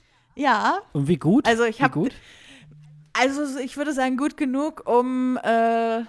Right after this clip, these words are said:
Speaker 1: sehr viel zu verstehen. Und wenn's ums selber sprechen geht, sind immer die Vokabeln problematisch, wenn ich lange nicht da war, wie, wie es jetzt der Fall ist.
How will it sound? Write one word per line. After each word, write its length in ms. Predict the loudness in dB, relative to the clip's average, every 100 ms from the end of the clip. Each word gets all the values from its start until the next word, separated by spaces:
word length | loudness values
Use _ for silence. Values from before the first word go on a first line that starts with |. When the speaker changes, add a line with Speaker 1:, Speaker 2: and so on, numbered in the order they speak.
| -14 -20 -20
Speaker 1:
sehr 380 | -12 -2 -2 -2
viel 280 | -4 -6
zu 160 | -4 -8
verstehen. 840 | -6 -8 -8 -6 -4 -2 -2 -4 -4
Und 180 | -4
wenn's 200 | -4 -4
ums 140 | -6 -6
selber 220 | -4 -4
sprechen 380 | -6 -10 -6 -6
geht, 260 | -4 -6
sind 160 | -6 -8
immer 220 | -6 -6
die 140 | -6 -8
Vokabeln 480 | -8 -2 -2 -2
problematisch, 640 | -6 -6 -4 -2 -2 -4 -10
wenn 100 | -8
ich 120 | -8
lange 260 | -6 -6 -8
nicht 240 | -10 -8
da 260 | -4 -4 -2
war, 280 | 0 0 -2
wie, 180 | -8 -8 -8 -8
wie 80 | -12
es 240 | -12 -12
jetzt 320 | -12 -12 -14
der 80 | -16
Fall 320 | -10 -8 -6
ist. 380 | -6 -8 -10 -20